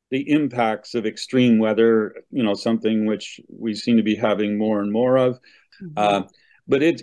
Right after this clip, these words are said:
Speaker 1: it's a slow process in terms of, you know, how you build a, a resilient farm. Uh, it's got a lot to do with diversity, and some of that diversity is in time, like with a, you know, a, a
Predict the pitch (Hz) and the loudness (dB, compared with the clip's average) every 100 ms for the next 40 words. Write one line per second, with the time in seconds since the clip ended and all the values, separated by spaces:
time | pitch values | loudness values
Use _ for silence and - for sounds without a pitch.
0 | - 170 143 123 - 139 147 165 - 160 | 0 0 2 0 2 4 4 2 0 0
1 | 170 180 185 190 139 123 - 143 131 123 | 0 -2 -4 -4 -6 -6 0 0 2 0
2 | 110 117 123 120 - 127 117 123 120 113 | -2 -4 -4 -4 -6 0 2 4 2 2
3 | 123 127 123 120 - - 117 120 104 113 | 4 4 2 -4 -8 -2 2 2 0 0
4 | 120 120 120 117 - 113 117 127 127 _ | 0 -2 -4 -8 -6 0 2 0 -4 _
5 | _ _ - 113 110 104 - 123 113 113 | _ _ -8 -4 -2 -2 0 2 4 2
6 | 113 117 113 117 - 120 110 120 120 110 | -2 0 2 2 -2 -8 -2 2 2 0
7 | - 110 107 87 107 131 - 147 151 143 | -4 -4 -2 0 -2 -2 -6 -6 -4 -4
8 | - 107 104 98 _ - - 113 113 110 | -6 -8 -8 -10 _ -10 -4 -2 2 0
9 | 107 113 104 110 107 113 104 107 104 101 | 0 -2 0 0 -2 -8 -8 -6 -6 -6
10 | 113 113 101 - - 110 120 127 127 110 | -6 -6 -6 -10 -8 -6 -2 0 0 0
11 | 104 - 107 - 104 123 _ _ _ - | -2 -4 -4 -2 -4 -4 _ _ _ -8
12 | 110 107 104 107 - 110 | -6 -4 -2 -4 -6 -8